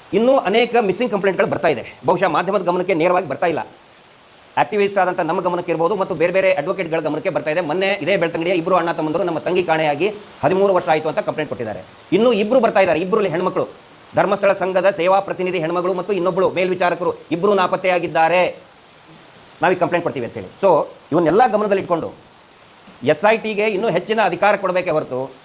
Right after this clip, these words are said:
ಇವರೇನೀಗ ಡ್ರಾಮಾ ಮಾಡ್ತಾ ಇದ್ದಾರೆ. ಪ್ರತಿದಿನ ಬಂದು, ನಿನ್ನೆ ಬಂದರು, ಇವತ್ತು ಬಂದರು. ದಯವಿಟ್ಟು ಯಾರಾದರೂ ಹೇಳೋರು ಹೇಳಿ, ಉತ್ತರ ಕೊಡೋರು ಕೊಡಲಿ. ಈ ಏನು ಪ್ರಶ್ನೆ ಕೇಳಿದ್ರೆ ಇದರಲ್ಲಿ ಒಂದೇ ಆದರೂ ದೇವಸ್ಥಾನಕ್ಕೆ ಅಪಚಾರ ಮಾಡುವಂಥ ಮಾತು ಇದೆಯಾ? ಈ ರೀತಿ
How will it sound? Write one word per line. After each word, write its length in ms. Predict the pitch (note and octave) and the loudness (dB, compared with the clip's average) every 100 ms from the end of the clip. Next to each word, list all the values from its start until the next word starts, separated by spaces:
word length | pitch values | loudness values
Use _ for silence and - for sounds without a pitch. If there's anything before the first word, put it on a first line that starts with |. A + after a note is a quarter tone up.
| - | -8
ಇವರೇನೀಗ 360 | D#3 G3 A3 G#3+ | 0 2 2 2
ಡ್ರಾಮಾ 300 | F#3+ F#3 G#3 | 2 2 2
ಮಾಡ್ತಾ 220 | G3+ F#3 | 0 0
ಇದ್ದಾರೆ. 140 | F#3 E3+ | 0 0
ಪ್ರತಿದಿನ 340 | E3 F#3+ F#3 A#2+ | -2 -2 -2 -2
ಬಂದು, 260 | D3 E3+ A#2 - | -2 -2 -4 -6
ನಿನ್ನೆ 200 | E3+ F3+ | -2 0
ಬಂದರು, 400 | F3 E3+ F3 - - B2+ | 0 -2 -4 -6 -10 -2
ಇವತ್ತು 240 | F#3 F3+ | -2 0
ಬಂದರು. 440 | F3+ F3 E3+ - - - - - C3+ | -2 -2 -4 -8 -20 -20 -20 -10 0
ದಯವಿಟ್ಟು 340 | G#3 B3+ A#3+ | 2 2 2
ಯಾರಾದರೂ 360 | B3 G#3+ A#3 A#3 | 4 4 4 2
ಹೇಳೋರು 260 | G#3 A3+ | 2 2
ಹೇಳಿ, 160 | F#3 A3 | 0 0
ಉತ್ತರ 200 | F#3+ G3 | 0 0
ಕೊಡೋರು 240 | G3 F#3 | 0 0
ಕೊಡಲಿ. 360 | F#3 F#3 C#3+ C#3+ - - E3 | -2 -2 -4 -6 -12 -12 -6
ಈ 40 | |
ಏನು 300 | G#3 F3+ C4 | 0 2 2
ಪ್ರಶ್ನೆ 260 | G#3+ F#3 A#3 | -2 -2 -2
ಕೇಳಿದ್ರೆ 300 | G#3+ A3 G#3 | 0 -2 0
ಇದರಲ್ಲಿ 200 | G#3+ F3+ | 0 0
ಒಂದೇ 260 | F#3 A#3 | 0 2
ಆದರೂ 260 | A3+ A3 A3+ | 2 2 0
ದೇವಸ್ಥಾನಕ್ಕೆ 520 | F3 G#3 - F#3+ F3 | -2 -2 0 -2 0
ಅಪಚಾರ 340 | D#3+ F3+ G3+ | -2 0 0
ಮಾಡುವಂಥ 360 | G3+ F#3 F3 E3+ | 0 0 -2 -2
ಮಾತು 280 | D3+ D#3 D#3 | -2 -4 -4
ಇದೆಯಾ? 240 | B2+ A#2+ B2+ - - - - - - - - - - | -4 -4 -6 -12 -20 -20 -20 -20 -20 -20 -20 -20 -6
ಈ 140 | D#3+ B3+ | 0 0
ರೀತಿ 360 | B3+ B3 C4 | 0 -2 -6